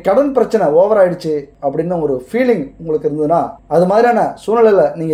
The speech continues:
இருக்கீங்க அப்படின்னா இந்த பயிற்சியை நீங்க எடுத்து பாருங்க. இது மிகவும் அற்புதமான பயிற்சி. நம்ம எண்ணங்களுக்கே வலிமை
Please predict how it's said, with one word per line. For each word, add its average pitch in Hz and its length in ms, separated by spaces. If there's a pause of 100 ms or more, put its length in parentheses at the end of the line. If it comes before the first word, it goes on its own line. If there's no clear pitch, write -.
இருக்கீங்க 180 380
அப்படின்னா 143 320 (380)
இந்த 247 240 (260)
பயிற்சியை 254 420
நீங்க 170 180
எடுத்து 151 220
பாருங்க. 120 260 (180)
இது 160 160
மிகவும் 214 280 (120)
அற்புதமான 180 460 (100)
பயிற்சி. 135 280 (240)
நம்ம 180 180 (120)
எண்ணங்களுக்கே 233 580 (540)
வலிமை 262 280